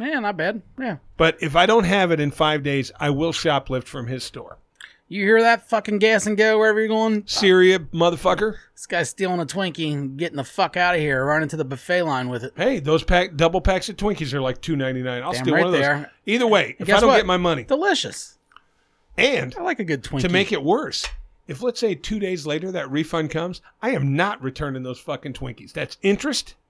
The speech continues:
Speaker 2: that you fucking owe me.
Speaker 1: Oh, you returned those Twinkies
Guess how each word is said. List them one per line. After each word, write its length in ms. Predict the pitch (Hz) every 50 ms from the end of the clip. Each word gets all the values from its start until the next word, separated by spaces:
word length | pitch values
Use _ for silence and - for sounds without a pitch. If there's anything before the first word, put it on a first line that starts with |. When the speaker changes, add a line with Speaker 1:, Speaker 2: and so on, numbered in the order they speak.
| _ _ _ _ _ _ _
Speaker 2:
that 120 | - - -
you 240 | 127 160 196 269 -
fucking 440 | - - 277 240 208 - 208 180
owe 160 | 175 180 180 165
me. 240 | 139 113 101 - - -
Speaker 1:
Oh, 60 | 143 139
you 220 | 131 135 208 277
returned 320 | 254 - - 139 120 107
those 120 | 107 95 -
Twinkies 580 | - 147 165 160 - - 71 - - - -